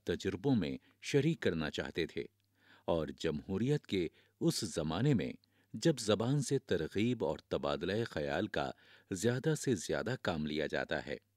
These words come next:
अच्छी गुफ्तगू न सिर्फ एक समाजी हुनर है बल्कि एक सियासी हथियार भी है, जिसका सही इस्तेमाल सीखना जरूरी है।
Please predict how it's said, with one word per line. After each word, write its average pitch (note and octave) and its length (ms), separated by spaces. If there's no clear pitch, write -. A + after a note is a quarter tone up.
अच्छी - 320
गुफ्तगू F#2+ 600
न C#3+ 160
सिर्फ C#3 340
एक A#2 180
समाजी C#2+ 480
हुनर D#2+ 320
है G#2+ 220
बल्कि C3 520
एक F2+ 200
सियासी D2+ 540
हथियार D#2 500
भी A2 120
है, D2 200
जिसका E2+ 420
सही - 360
इस्तेमाल D#2+ 520
सीखना E2+ 560
जरूरी F2+ 540
है। D2+ 180